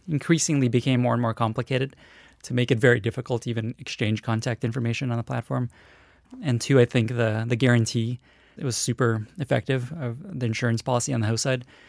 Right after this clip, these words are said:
where you get a free insurance, million dollar insurance policy for using it,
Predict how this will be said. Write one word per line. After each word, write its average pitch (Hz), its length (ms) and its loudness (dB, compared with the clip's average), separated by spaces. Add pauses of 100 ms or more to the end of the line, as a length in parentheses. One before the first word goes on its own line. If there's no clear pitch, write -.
(280)
where 113 300 -2 (400)
you 151 120 -4
get 123 120 4
a 120 60 -2
free 135 180 6
insurance, 120 320 2
million 123 280 4
dollar 120 160 6
insurance 110 340 -2
policy 120 460 -4 (500)
for - 140 -2
using 113 320 0
it, 131 120 -2